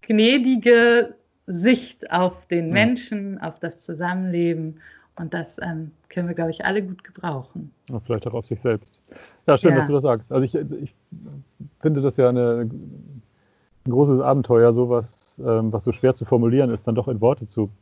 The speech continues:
Speaker 2: äh, fassen. Und am besten so, dass es ohne großen theologischen Überbau verständlich ist.
Speaker 1: Mhm.
Speaker 2: Also wenn das dann, ähm, in solchen Alltagssituationen gelingt, dann bin ich natürlich froh.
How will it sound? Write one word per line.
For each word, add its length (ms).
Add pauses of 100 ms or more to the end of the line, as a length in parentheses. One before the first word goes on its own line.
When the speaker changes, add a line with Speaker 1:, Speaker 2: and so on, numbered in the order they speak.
(280)
Speaker 2:
äh, 120
fassen. 460 (400)
Und 180
am 140
besten 360
so, 220
dass 180
es 160
ohne 480
großen 600
theologischen 520
Überbau 400
verständlich 520
ist. 180 (280)
Speaker 1:
Mhm. 400
Speaker 2:
Also 140
wenn 100
das 140
dann, 360
ähm, 420 (460)
in 80
solchen 200
Alltagssituationen 760
gelingt, 280
dann 120
bin 80
ich 80
natürlich 280
froh. 200